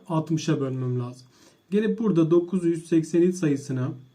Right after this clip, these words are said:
kaça bölmem lazımdı? Altmışa. Bölüyorum hemen.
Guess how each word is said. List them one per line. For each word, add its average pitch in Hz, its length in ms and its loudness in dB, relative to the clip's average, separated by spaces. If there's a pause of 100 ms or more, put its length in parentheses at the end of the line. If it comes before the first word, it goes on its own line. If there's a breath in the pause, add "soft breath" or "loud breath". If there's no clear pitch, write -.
(640)
kaça 175 320 0
bölmem 147 340 2
lazımdı? 135 580 -2
Altmışa. 127 480 -8 (880 soft breath)
Bölüyorum 190 420 4
hemen. 127 240 -6